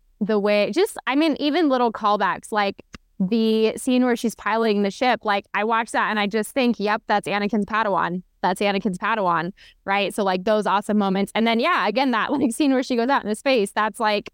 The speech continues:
I love that because it's just that classic, like,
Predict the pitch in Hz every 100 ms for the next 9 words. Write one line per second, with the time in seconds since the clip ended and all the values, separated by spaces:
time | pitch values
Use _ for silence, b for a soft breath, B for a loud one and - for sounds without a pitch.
0 | - 214 226 247 220 190 175 196 240 214
1 | 208 240 - 202 - 247 202 214 240 214
2 | 214 196 -